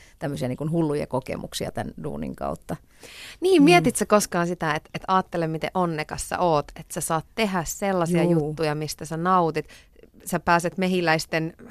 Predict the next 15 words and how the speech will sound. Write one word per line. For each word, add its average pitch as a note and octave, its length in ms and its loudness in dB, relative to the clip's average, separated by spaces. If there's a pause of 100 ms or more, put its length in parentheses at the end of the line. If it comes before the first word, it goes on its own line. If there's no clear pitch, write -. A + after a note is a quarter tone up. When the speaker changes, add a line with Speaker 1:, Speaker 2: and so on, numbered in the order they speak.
(220)
Speaker 2:
<laughs> - 60 0 (480)
kanssa, A#3 340 8 (1120)
mehiläisten A3+ 480 8
pe-, G#3+ 280 8 (120)
peiton A3 520 8
alle G3+ 440 10
ja, A#3 280 10 (280)
Speaker 1:
<laughs> - 200 -4
Speaker 2:
ja G#3 240 8 (200)
niinku G3+ 500 2 (280)
pääset C4 400 4 (100)
paikkoihin F3 800 4
ja E3 160 -2
tapaamaan C#3+ 840 2 (240)
ihmisiä D3+ 840 0